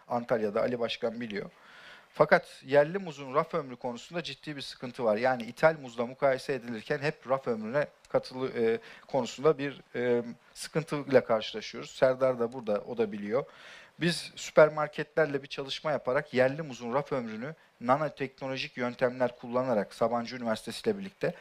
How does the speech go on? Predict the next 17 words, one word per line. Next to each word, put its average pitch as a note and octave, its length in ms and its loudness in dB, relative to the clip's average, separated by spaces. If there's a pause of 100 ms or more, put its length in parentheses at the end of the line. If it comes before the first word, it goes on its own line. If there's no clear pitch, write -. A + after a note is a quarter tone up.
(260)
ambalajlama D3 720 2
teknolojisini C3+ 640 -8
geliştirerek C3+ 640 -2
nasıl D3 420 -2
uzatabiliriz'e C#3+ 840 0 (360)
kafa D#3+ 300 4
yoran D3 320 2
bir C#3+ 60 -10
kuruluşuz. C#3 600 -10 (240)
Çünkü - 260 -10
yerli D3+ 380 6
muz D#3 260 -8
rafta D#3+ 560 2
hak C3+ 200 -2
ettiği D3 340 -4
değeri C3+ 300 2
bulamıyor. A#2+ 440 0